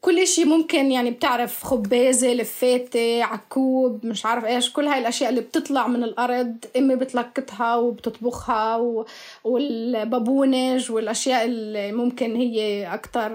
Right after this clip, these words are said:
آه، آم، يعني، نباتات طبية. ف-، فما، ما كان إشي، يعني، حرفيًا ما كان إشي ت-،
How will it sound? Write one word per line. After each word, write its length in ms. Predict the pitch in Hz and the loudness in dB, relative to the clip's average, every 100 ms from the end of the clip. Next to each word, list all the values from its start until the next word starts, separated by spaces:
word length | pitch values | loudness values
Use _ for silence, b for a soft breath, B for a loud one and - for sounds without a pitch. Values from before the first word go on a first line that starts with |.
| 214 | -6
آه، 360 | 190 180 180 B B B B _ | -6 -6 -8 B B B B _
آم، 500 | 220 220 214 214 196 180 | -8 -8 -8 -10 -8 -4
يعني، 420 | 240 233 208 202 | -4 -4 -6 -6
نباتات 540 | 233 262 240 277 262 - | -2 -2 0 -2 -2 -2
طبية. 720 | 240 208 269 233 233 240 254 B B B B B _ - | -2 0 0 2 0 0 -4 B B B B B _ -10
ف-، 160 | - | -2
فما، 880 | 247 247 233 - 240 - - 277 311 | 0 0 -2 -4 -4 -6 -2 0 2
ما 160 | 311 381 | 2 2
كان 320 | 392 415 294 | 2 2 2
إشي، 360 | 311 - 302 277 | 2 2 2 2
يعني، 520 | 240 240 240 226 214 _ _ _ _ _ 262 247 | 2 0 0 -4 -8 _ _ _ _ _ -14 -10
حرفيًا 540 | - 269 - 349 320 262 | -4 -2 0 4 4 4
ما 160 | 269 | 2
كان 220 | 285 311 | 2 2
إشي 380 | 269 269 277 247 - _ _ | 2 0 0 -2 -8 _ _
ت-، 220 | - 285 | -6 -4